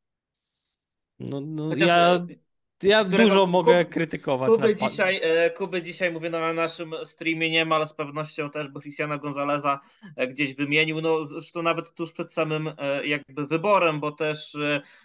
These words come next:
Speaker 2: na, pod hashtagiem N F L P L sporo się działo, też gdzieś na jakichś wewnętrznych naszych grupkach, czatach też sobie pisaliśmy o tym i Kuba do końca nie wierzył, że ten Christian Gonzalez się jednak tam znajdzie.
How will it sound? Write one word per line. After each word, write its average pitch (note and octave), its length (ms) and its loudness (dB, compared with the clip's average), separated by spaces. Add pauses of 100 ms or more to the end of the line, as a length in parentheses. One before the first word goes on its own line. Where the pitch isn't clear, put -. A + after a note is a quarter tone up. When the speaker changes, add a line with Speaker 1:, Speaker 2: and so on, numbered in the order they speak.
(140)
Speaker 2:
na, C#3+ 280 0
pod E3 180 -6
hashtagiem D3+ 500 -2
N D3+ 120 -2
F D3+ 140 -6
L C#3+ 140 -2
P D3+ 80 -2
L C#3+ 180 0
sporo D3+ 360 -2
się D3 160 -8
działo, D#3 340 0
też C3+ 160 -14
gdzieś C#3 220 -16
na C#3+ 60 -6
jakichś - 280 -12
wewnętrznych D3 600 -8
naszych C#3+ 480 -8
grupkach, D#3 520 -4
czatach C#3+ 460 -4 (400)
też D#3 140 0
sobie D3+ 200 -4
pisaliśmy D3+ 500 -6
o D#3 60 -2
tym D#3 160 -8
i D3 80 -8
Kuba D#3+ 240 0
do E3 100 2
końca F#3 360 0
nie D#3+ 140 -2
wierzył, D3 300 0
że C#3+ 140 -8
ten D3 320 -10
Christian D#3+ 400 -8
Gonzalez D3+ 460 -2
się D#3+ 80 -8
jednak D3 340 -10
tam D#3+ 180 -2
znajdzie. F#3 580 0